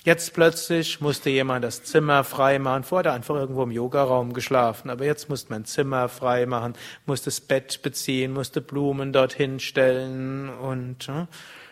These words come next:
außerdem Obst dorthin stellen. Und dann musste man zum Flughafen und wir haben auch Blumen dort mitgebracht und, ja, wurde genau gesagt, was gekocht werden muss für ihn vor. Den hat das gar nicht, der hat einfach gegessen, was wir ihm gegeben haben.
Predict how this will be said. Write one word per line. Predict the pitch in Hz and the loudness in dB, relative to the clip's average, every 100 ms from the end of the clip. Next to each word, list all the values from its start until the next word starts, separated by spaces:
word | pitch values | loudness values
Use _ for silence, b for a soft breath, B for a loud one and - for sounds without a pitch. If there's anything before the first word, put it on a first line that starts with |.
| _ | _
außerdem | - 131 127 127 127 139 | -2 0 0 0 0 -4
Obst | 131 156 156 156 - - 165 | 2 2 2 0 -8 -2 2
dorthin | 147 147 151 147 | 2 2 -2 -4
stellen. | - - 139 131 135 131 B B _ _ _ _ - - 139 - - | -2 4 4 4 -2 -6 B B _ _ _ _ -18 -14 -12 -12 -4
Und | 131 127 127 - B B B - | -2 -2 -4 -10 B B B -4
dann | 123 127 | -2 0
musste | 127 - | -4 -4
man | 131 | -4
zum | - 139 | -4 -4
Flughafen | - 156 147 - 139 135 135 147 135 | 2 2 2 4 6 6 2 -4 -6
und | 127 | -6
wir | 117 | -6
haben | 120 131 127 | -6 -6 -8
auch | 123 | -12
Blumen | - 165 160 151 151 | -2 2 4 2 2
dort | 147 143 | 2 2
mitgebracht | 151 151 - - 143 143 139 135 - - | 0 -4 -6 -4 2 6 6 4 -6 -10
und, | 131 123 - B B B B - | -10 -10 -12 B B B B -6
ja, | 143 151 143 135 | -4 -4 -4 -2
wurde | 139 131 | -2 -2
genau | 147 135 139 | 0 4 4
gesagt, | 139 135 139 135 - | 4 0 0 0 0
was | 139 131 - | -4 -4 -6
gekocht | - - 175 - - | -8 -2 -2 -2 -2
werden | 156 151 143 147 | 4 6 4 0
muss | 147 139 | -2 -2
für | - 151 | 0 -2
ihn | 139 131 | 0 -6
vor. | - 170 | -4 -2
Den | 151 117 | -2 -4
hat | |
das | 127 - | -8 -8
gar | 123 | -6
nicht, | 120 | -6
der | 120 | -6
hat | |
einfach | 117 113 113 | -8 -8 -8
gegessen, | 123 123 131 135 | -6 -6 -6 -6
was | 120 113 | -8 -6
wir | 131 | -8
ihm | 123 | -10
gegeben | 120 123 143 143 135 | -10 -8 -8 -8 -6
haben. | 127 120 | -4 -4